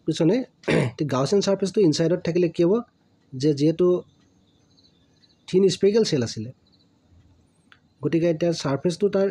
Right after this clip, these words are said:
স্ফিয়াৰ আছিলে, গতিকে গাউছিয়ান ছাৰফেচত কোনো চাৰ্জ নাই, গতিকে Q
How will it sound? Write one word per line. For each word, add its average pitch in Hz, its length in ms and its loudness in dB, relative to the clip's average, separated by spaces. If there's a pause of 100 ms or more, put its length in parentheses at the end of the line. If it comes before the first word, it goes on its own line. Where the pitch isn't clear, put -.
(160)
স্ফিয়াৰ - 380 0
আছিলে, 113 260 -6 (420)
গতিকে 156 280 0
গাউছিয়ান 143 440 -2
ছাৰফেচত 202 420 -4
কোনো 185 120 0
চাৰ্জ 131 380 -2
নাই, 113 100 -6
গতিকে 156 300 -2
Q - 120 -16